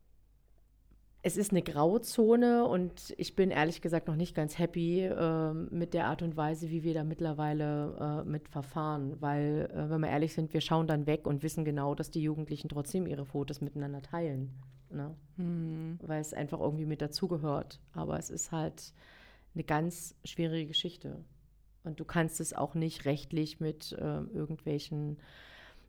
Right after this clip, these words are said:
Speaker 1: Formularen im Vorher abklären, hundert Prozent. Geht nicht.
Speaker 2: Hm.
Speaker 1: Und da bist du natürlich auch gleich im digitalen Bereich, wenn wir jetzt sagen, wir haben einen Instagram-Account, äh, eine Webpage oder sonst irgendwas.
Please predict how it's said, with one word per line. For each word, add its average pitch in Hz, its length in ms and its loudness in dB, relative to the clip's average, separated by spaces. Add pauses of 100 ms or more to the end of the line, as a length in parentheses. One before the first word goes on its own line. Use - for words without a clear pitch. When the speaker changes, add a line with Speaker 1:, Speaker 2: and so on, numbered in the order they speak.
(100)
Speaker 1:
Formularen 160 760 4
im 147 100 -2
Vorher 151 480 0
abklären, 147 580 -4
hundert 147 360 -6
Prozent. - 560 -12 (880)
Geht 156 140 -6
nicht. 135 280 -10 (1300)
Speaker 2:
Hm. 160 420 -4 (400)
Speaker 1:
Und 156 160 0
da 151 60 2
bist 170 180 -2
du 185 60 0
natürlich 165 420 0
auch 160 80 -4
gleich 156 440 0
im 170 200 -2
digitalen 156 560 -2
Bereich, 156 480 0
wenn 160 160 0
wir 156 100 0
jetzt 156 160 0
sagen, 151 280 0
wir 156 80 2
haben 160 80 4
einen 170 100 0
Instagram-Account, 151 1500 -2
äh, - 40 -4
eine 160 320 0
Webpage 156 500 -2
oder - 80 -4
sonst 156 280 -4
irgendwas. - 440 -4